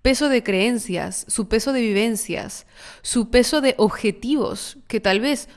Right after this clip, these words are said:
no son los mismos que los tuyos, que tal vez no son tu propio bien tampoco. Entonces nos podemos volver víctimas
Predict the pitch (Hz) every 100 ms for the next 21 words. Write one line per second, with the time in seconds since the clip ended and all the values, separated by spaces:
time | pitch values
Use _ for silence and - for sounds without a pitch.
0 | - 196 214 269 269 226 202 214 196 202
1 | 190 170 - 269 240 - 202 202 247 247
2 | 233 240 302 240 - - - 180 175 180
3 | 170 175 170 180 175 165 160 160 269 -
4 | 190 - _ _ _ _ - - - 208
5 | 247 269 254 226 - 202 233 247 262 233
6 | - _ _ _ _ _ _ _ _ _
7 | _ _ _ _ _ _ _ _ _ _
8 | _ _ - 202 208 233 220 240 - 220
9 | 185 - - - -